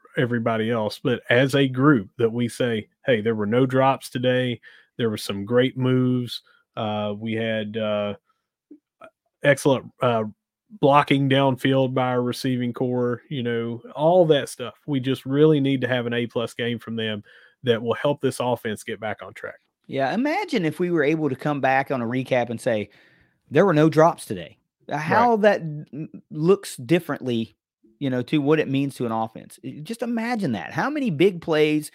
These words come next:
Speaker 2: how many turnovers, how many thwarted third down conversions,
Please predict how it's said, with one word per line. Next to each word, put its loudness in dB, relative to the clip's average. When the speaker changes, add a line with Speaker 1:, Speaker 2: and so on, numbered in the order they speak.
Speaker 2:
how -2
many 0
turnovers, 2
how 0
many 0
thwarted 2
third 4
down 2
conversions, 0